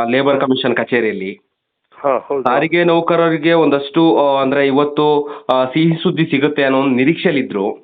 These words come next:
Speaker 1: ಏನೆಲ್ಲ ಆಯ್ತು
Speaker 2: ಹಾ.
Speaker 1: ಸರ್ ಚರ್ಚೆ ಇವತ್ತು? ಆ, ಇವತ್ತು
Speaker 2: ಸರ್,
Speaker 1: ನೀವು ಕೂಡ ಭಾಗವಹಿಸಿದ್ರಿ, ಏನಾಯ್ತು ಸರ್?
Speaker 2: actually ಇದು ಲೇಬರ್ ಕಮಿಷನ್ ಕರೆದ ಕನ್ಸಿಲಿಯೇಷನ್ ಸಭೆ, ಸಂಧಾನ, ಆಜೆ ಸಂಧಾನ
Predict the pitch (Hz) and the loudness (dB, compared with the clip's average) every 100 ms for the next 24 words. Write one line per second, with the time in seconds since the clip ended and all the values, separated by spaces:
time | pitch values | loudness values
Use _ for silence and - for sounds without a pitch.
0 | 131 131 180 240 226 170 160 147 - - | -2 0 2 2 0 0 0 0 0 -4
1 | - 131 117 117 139 151 139 120 117 113 | -2 0 0 0 0 2 2 2 4 4
2 | 113 113 117 113 113 131 131 131 107 107 | 4 2 2 4 4 2 2 0 0 0
3 | 107 104 104 117 147 160 - 98 95 156 | 0 -2 -2 0 2 0 -2 -6 -6 -6
4 | - 240 254 240 220 190 147 180 208 151 | -6 -8 -6 -2 0 0 -2 -4 -8 -8
5 | 151 139 151 165 175 196 196 - 180 160 | -6 -2 -2 -4 -12 -10 -10 -10 -12 -8
6 | 175 175 - 147 147 165 170 - 160 143 | -10 -10 -6 -6 -4 -4 -4 -4 -6 -6
7 | 131 127 - 135 151 160 139 143 156 165 | -6 -6 -6 -6 0 0 0 -2 -2 -4
8 | - 143 135 135 | -4 -10 -8 -8